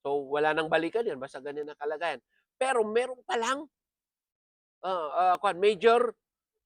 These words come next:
ah, defect o problema ng sasakyan. So, doon, may right yung nagbili.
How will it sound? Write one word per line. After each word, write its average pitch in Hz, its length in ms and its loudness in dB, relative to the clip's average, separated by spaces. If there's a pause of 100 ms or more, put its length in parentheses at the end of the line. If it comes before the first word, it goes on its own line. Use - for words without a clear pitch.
(320)
ah, 156 400 -2
defect 214 480 2
o 160 400 0
problema 196 480 2
ng 190 160 -6
sasakyan. 123 400 -8 (880)
So, 170 160 -4
doon, 165 320 2
may 175 160 -4
right 175 320 -6
yung 147 240 -8 (160)
nagbili. 120 400 -16